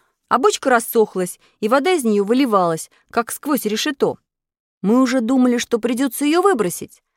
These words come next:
Но Галя сказала: «Надо хорошенько размочить бочку.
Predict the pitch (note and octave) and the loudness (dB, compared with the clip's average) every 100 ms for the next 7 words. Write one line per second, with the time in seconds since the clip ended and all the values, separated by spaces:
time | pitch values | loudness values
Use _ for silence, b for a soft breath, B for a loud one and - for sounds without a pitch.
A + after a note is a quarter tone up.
0 | _ _ - G3 F#4+ D4+ G3 C4+ D4 - | _ _ -4 2 2 2 2 0 0 -4
1 | B3 B3+ F#3 - _ _ _ _ _ _ | -2 0 0 -2 _ _ _ _ _ _
2 | _ _ _ _ _ _ _ _ - F#3 | _ _ _ _ _ _ _ _ -6 -2
3 | C#4+ D#4 C4+ - F3 F3 - D4 D4 G#3 | 0 0 -4 -4 -8 -6 -4 -2 -2 -4
4 | G#3 G#3 B3 D#4+ - G3+ F#3+ F3 F3 F#3 | -4 -2 -2 -4 -6 -8 -8 -10 -6 -6
5 | F#3 - - F3 | -8 -14 -16 -18